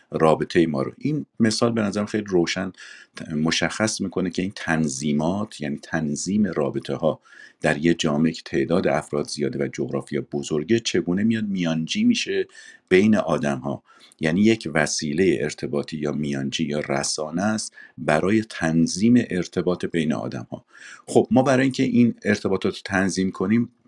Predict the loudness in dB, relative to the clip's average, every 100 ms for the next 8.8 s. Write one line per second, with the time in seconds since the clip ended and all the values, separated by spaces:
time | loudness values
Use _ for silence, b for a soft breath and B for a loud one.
0 | _ -2 0 2 4 4 4 2 -2 -2
1 | -4 -4 -6 -6 -10 -10 -12 -14 B B
2 | B 2 2 2 4 4 4 2 2 2
3 | 2 2 0 -4 -2 -2 -2 -6 -8 -12
4 | B B B 4 4 2 4 6 4 -2
5 | 0 2 4 4 0 -2 -2 -2 -4 -4
6 | 0 2 2 -2 -4 -6 -6 -2 0 2
7 | 0 2 2 2 0 0 -2 -4 0 0
8 | 2 -2 -2 2 4 4 2